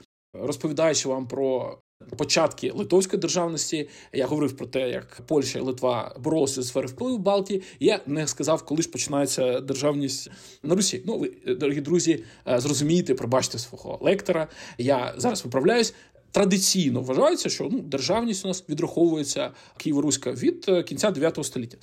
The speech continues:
Ну так от, як же так сталося, що ця от могутня Київська держава, яка проживала свою золоту добу в десятому,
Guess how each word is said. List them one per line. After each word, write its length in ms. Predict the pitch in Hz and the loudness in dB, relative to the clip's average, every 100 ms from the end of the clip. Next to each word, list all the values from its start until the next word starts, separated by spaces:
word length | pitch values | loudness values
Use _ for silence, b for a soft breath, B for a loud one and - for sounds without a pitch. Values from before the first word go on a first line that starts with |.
| _ | _
Ну 80 | 180 | 2
так 160 | 277 277 | 2 2
от, 200 | - - _ _ _ | -2 -4 _ _ _
як 280 | 151 240 262 | -2 2 2
же 100 | 190 | 2
так 120 | 196 | 0
сталося, 540 | - 302 220 123 - - _ - | 2 4 4 2 -2 -10 _ -8
що 180 | - | -6
ця 140 | 127 170 | -2 -2
от 160 | 170 | 0
могутня 480 | 196 226 269 196 147 | 0 4 4 2 -2
Київська 340 | - 156 - 147 | -10 -10 -12 -8
держава, 400 | 175 311 330 - B B B B | -2 0 0 -2 B B B B
яка 280 | 151 151 165 | -4 2 0
проживала 1000 | - _ - 139 175 190 160 135 127 - - _ | 0 _ -4 2 4 4 2 -2 -4 -10 -16 _
свою 500 | - - 190 196 160 | -10 2 4 6 4
золоту 280 | 160 185 208 | 2 0 -2
добу 340 | 226 302 330 B B - | 0 0 0 B B -8
в 460 | 139 147 156 151 143 123 | -4 0 0 0 -2 -6
десятому, 1000 | - - 160 170 165 151 151 147 135 - | -4 0 2 0 -2 -8 -6 -6 -8 -10